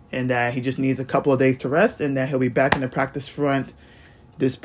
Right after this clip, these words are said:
this week, this coming week. So that's good news. That's good news. So Gunter is gonna be okay.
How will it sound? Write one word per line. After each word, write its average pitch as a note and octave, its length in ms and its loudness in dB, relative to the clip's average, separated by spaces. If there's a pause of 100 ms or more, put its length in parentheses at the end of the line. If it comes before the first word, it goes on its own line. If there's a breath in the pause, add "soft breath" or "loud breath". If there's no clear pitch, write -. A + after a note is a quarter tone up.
this C3 220 -2
week, C3 420 2
this C3 140 -6
coming C3+ 320 0
week. A2 220 -6
So A2+ 500 -4 (280)
that's - 120 -6
good G3 160 12
news. - 420 4 (220)
That's C3+ 160 -2
good D3+ 160 2
news. B2+ 180 2
So A2 100 -8
Gunter D3 260 2
is B2+ 80 2
gonna C#3 160 2
be C3+ 100 6
okay. B2+ 400 2